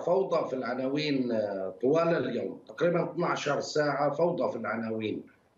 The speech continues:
عناوين، آه، متخابطة في بحر هائج من التطورات والمتابعات، لكن في النهاية لن تحصل على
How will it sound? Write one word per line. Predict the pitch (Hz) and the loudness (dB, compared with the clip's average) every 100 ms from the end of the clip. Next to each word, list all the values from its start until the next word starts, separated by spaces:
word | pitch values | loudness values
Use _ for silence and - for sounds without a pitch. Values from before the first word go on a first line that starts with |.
| _ 110 | _ -4
عناوين، | 131 165 175 180 160 143 | 2 4 4 4 4 4
آه، | 131 120 | 2 0
متخابطة | 120 120 123 - 151 151 139 139 127 123 117 110 | 0 -2 -4 0 2 2 0 0 2 2 2 0
في | - 123 113 110 | -2 -2 0 0
بحر | - 143 139 135 117 113 110 | 0 0 2 0 2 2 2
هائج | 110 147 143 143 123 117 | 2 2 2 0 0 0
من | 135 143 131 123 104 - - _ - | 2 4 4 2 0 -4 -18 _ -2
التطورات | 151 160 - 139 135 127 139 139 127 - | 0 2 2 4 4 4 4 4 2 0
والمتابعات، | 117 120 123 123 135 110 113 127 147 - 127 | -2 -2 -2 0 0 2 0 2 2 0 -2
لكن | 127 127 | -4 -4
في | 120 | 0
النهاية | 143 139 139 151 139 | 2 4 4 2 4
لن | 151 165 | 2 2
تحصل | - - 135 123 | -2 -4 -2 0
على | 127 | 2